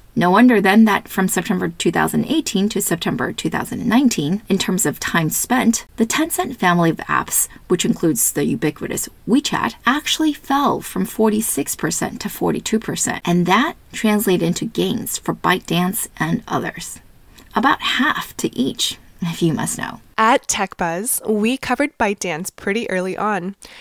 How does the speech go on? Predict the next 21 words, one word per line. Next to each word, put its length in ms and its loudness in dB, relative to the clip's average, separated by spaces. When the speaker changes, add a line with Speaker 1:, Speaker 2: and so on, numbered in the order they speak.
Speaker 2:
including 440 -2
its 200 -4
first 460 0
hit 240 -4
app, 480 -4
Toutiao, 520 -4
known 220 2
for 160 -6
personalizing 800 0
the 80 2
news 300 -2
through 320 -8
A 180 0
I. 360 -4
We 120 -2
saw 240 2
significantly 760 -2
less 240 -2
coverage 380 -4
on 160 -4
Kuaishou, 640 -4